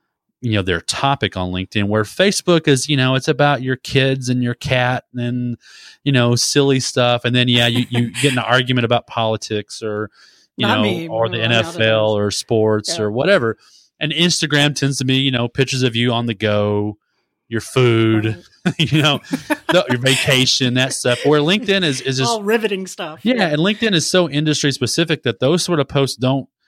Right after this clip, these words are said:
Speaker 1: resonate to the audience as much. Um, they don't wanna
Speaker 2: Hmm.
Speaker 1: engage with. They might click on the link and go look at it, but they don't care about your lunch, you know, photo or anything
Speaker 2: Right.
Speaker 1: like that.
Speaker 2: <laughs>
Speaker 1: Yeah, try questions. Try, you know,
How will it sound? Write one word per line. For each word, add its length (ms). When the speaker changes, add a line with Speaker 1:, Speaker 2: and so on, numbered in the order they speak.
Speaker 1:
resonate 600
to 80
the 100
audience 400
as 160
much. 420
Um, 260
they 80
don't 120
wanna 140
Speaker 2:
Hmm. 60
Speaker 1:
engage 380
with. 80
They 80
might 160
click 260
on 100
the 80
link 300
and 80
go 380
look 260
at 220
it, 160
but 100
they 100
don't 320
care 240
about 280
your 120
lunch, 640
you 80
know, 140
photo 460
or 200
anything 240
Speaker 2:
Right. 160
Speaker 1:
like 80
that. 240
Speaker 2:
<laughs> 220
Speaker 1:
Yeah, 180
try 400
questions. 920
Try, 440
you 120
know, 360